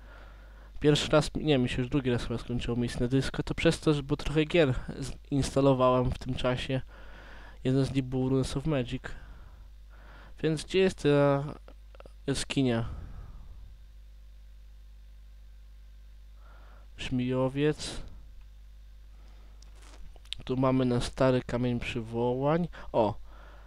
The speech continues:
Nie wiem, czy to pokazywałem. Też pancerz przywołuje. Fajnie, fajno, fajno. Szkoda, że nie możemy do kogoś nauczyć. Fajnie wygląda to naprawdę.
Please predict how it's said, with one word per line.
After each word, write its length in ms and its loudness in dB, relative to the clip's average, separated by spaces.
Nie 120 4
wiem, 100 8
czy 80 -4
to 120 2
pokazywałem. 880 4
Też 220 4
pancerz 500 2
przywołuje. 720 -2
Fajnie, 580 -2
fajno, 420 -4
fajno. 520 -2
Szkoda, 320 4
że 80 0
nie 40 2
możemy 260 2
do 80 0
kogoś 220 -4
nauczyć. 560 -2
Fajnie 560 0
wygląda 520 -4
to 160 -10
naprawdę. 600 -2